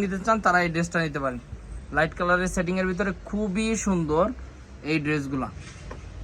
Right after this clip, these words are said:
কালার দেখেন, টোটাল চারটা কালার, প্রত্যেকটা ড্রেসে এরকম চারটা চারটা করে কালার পাবেন। মাশাল্লাহ, মাশাল্লাহ, মাশাল্লাহ, একদম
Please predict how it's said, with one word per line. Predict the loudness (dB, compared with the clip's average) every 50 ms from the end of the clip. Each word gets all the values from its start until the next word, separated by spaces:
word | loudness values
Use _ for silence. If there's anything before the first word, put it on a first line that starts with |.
| -10 -10 -10 -12 -12 -12 -12 -10 -10 -10 -12 -12 -14 -14 0 6
কালার | 8 8 10 8 8 6 4
দেখেন, | 4 2 0 -2 -2 -4 -6 -6 -6 -6 -6 -6 0 2
টোটাল | 4 8 10 10 8 10
চারটা | 8 4 6 6 4 4 4
কালার, | 4 2 0 -2 -4 -8 -12 -16 -20 -20 -20 -4 -2
প্রত্যেকটা | -2 -2 2 2 2 4 4 4 4 6
ড্রেসে | 4 4 4 4 2 2 2 0 -2 -8 -14 -14 -14 -10 -4 -2
এরকম | -2 0 0 0 4 6
চারটা | 6 6 6 2 0 0
চারটা | 0 2 2 2 2
করে | 4 4 4 2 0 -2 -4 -2
কালার | 2 4 4 4 4
পাবেন। | 4 2 2 0 0 -4 -8 -14 -20 -20 -20 -20 -18 -18 -18 -16 -8 -2 2 4
মাশাল্লাহ, | 6 6 6 6 8 8 8 8 8 6 6 4
মাশাল্লাহ, | 4 4 4 4 4 6 6 6 6 4
মাশাল্লাহ, | 4 2 2 2 0 0 -2 -4 -12 -16 -20 -20 -20 -20 -18 -18 -18 -14 -10 -6 -6 -4
একদম | -4 -4 -2 -2 0 0